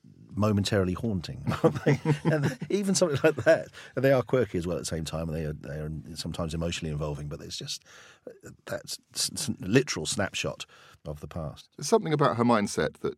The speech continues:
Speaker 2: we'll never get any closer to than that, uh, in that moment. But I'm glad she wrote it down.
Speaker 1: Yes.
Speaker 2: Well, let's let you know at home, images of all the cards we discussed today are on the blog, postcard from the past dot co dot U K, so you can have a look for yourself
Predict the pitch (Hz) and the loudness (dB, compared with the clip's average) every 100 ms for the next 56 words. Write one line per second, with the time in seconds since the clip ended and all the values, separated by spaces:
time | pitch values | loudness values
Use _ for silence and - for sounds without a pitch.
0 | _ _ _ - 82 98 95 107 98 90 | _ _ _ -16 -2 2 4 4 4 0
1 | 71 87 95 87 - 82 82 82 90 71 | 0 0 4 4 2 -2 0 0 0 -2
2 | - - _ - _ _ 76 76 76 87 | -4 -14 _ -20 _ _ -8 -6 -6 -6
3 | 90 85 73 65 - _ - - _ - | -4 -4 -6 -8 -14 _ -12 -12 _ 0
4 | 117 117 139 147 - 165 160 - 147 185 | 0 4 2 2 2 2 4 2 2 -2
5 | 82 82 92 - - - _ _ - - | -4 -8 -8 -8 -16 -20 _ _ -20 -18
6 | - - - - - - - 123 117 160 | -14 -12 -12 -2 -2 -2 -2 -2 2 2
7 | - 135 - 76 67 67 110 104 92 90 | 4 4 2 -4 -4 -2 2 2 2 6
8 | 139 135 - 101 87 - 76 - 78 - | 6 6 4 2 2 0 -6 -4 -6 -6
9 | 73 73 71 - 67 69 65 73 82 117 | -4 -2 0 -2 -4 -6 -4 0 2 0
10 | - - 71 - 71 76 73 73 - - | -6 -8 -8 -6 -8 -6 -4 -6 -6 -10
11 | - 69 - 64 65 62 69 - - - | -8 -10 -10 -10 -8 -8 -10 -18 -20 -14
12 | - 98 90 87 73 - - - 76 67 | 0 0 2 0 0 -2 -4 -6 -4 -4
13 | - | -6